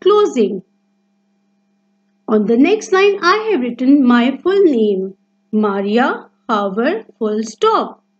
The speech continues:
This part of application is called the signature. And at the end, I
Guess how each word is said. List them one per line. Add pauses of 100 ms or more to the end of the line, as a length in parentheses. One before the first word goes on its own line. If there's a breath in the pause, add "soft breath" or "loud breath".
(1040)
This
part
of
application
is
called (560)
the
signature. (1300)
And (240 soft breath)
at
the
end,
I